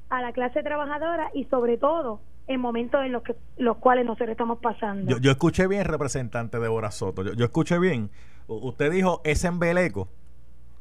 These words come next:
Speaker 1: Sí, yo creo que eso es un embeleco en el momento que estamos viviendo, eh, eh, Falú. Nosotros, eh, ahora mismito salió en la prensa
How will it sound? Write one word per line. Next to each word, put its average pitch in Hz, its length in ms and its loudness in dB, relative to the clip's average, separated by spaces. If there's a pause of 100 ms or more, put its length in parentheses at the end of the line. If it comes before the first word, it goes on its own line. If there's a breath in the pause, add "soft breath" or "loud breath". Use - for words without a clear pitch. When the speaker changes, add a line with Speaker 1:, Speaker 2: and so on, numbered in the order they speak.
(1120 loud breath)
Speaker 1:
Sí, 392 80 12 (120)
yo 269 100 2
creo 254 160 -4
que 285 60 -4
eso 285 120 -8
es 311 60 -6
un 311 140 -6
embeleco 302 560 -2
en 262 140 -6
el 240 100 -4
momento 262 440 -2
que - 100 -8
estamos 226 320 2
viviendo, 214 640 -2 (400 loud breath)
eh, 240 480 6
eh, 214 60 -10
Falú. 226 420 -4 (260 loud breath)
Nosotros, 262 640 0
eh, 269 220 -6
ahora 254 240 -4
mismito 294 360 -4
salió 262 360 0
en 277 140 -2
la 254 100 -2
prensa 262 540 0